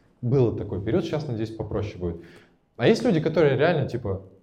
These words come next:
никогда в кассовых разрывах не были, и все у них хорошо, просто делают то, что им сказали, считают деньги сразу, там, типа, партнеров выбирают нормально. Ключевое то, что как-то, как-то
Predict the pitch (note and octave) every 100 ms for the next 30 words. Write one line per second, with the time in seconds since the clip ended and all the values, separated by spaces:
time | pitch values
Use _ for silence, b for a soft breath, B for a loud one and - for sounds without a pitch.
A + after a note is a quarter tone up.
0 | - G#2+ G#2+ A2 C#3+ - G#2 F#2+ F#2 A2
1 | A#2 - G2 F#2 F2 - B2 F#2+ - G2+
2 | - G#2 B2 A#2+ F#2 A2 A2 - - F#2+
3 | - F#2+ F2+ - - F#3+ B2 G#2+ A#2 G#2
4 | G2 G2+ F#2+ F2+ F2+ F2 F#2+ F#2+ F2 B
5 | B B C3 - A#2 A#2+ A2 G2 G2+ G2
6 | F#2+ F2+ F2 F2 B B B B B _
7 | _ _ _ _ _ _ _ _ _ _
8 | _ _ _ _ _ _ _ _ _ _
9 | _ - C3 B2+ A3 A3+ F#3+ D3+ C3 A2
10 | G#2 G#2 - - _ _ _ _ _ _
11 | _ _ _ _ _ _ _ _ _ _
12 | _ _ - G#2 - F#2 F2 F2+ _ _
13 | _ _ _ _ _ _ _ - G2+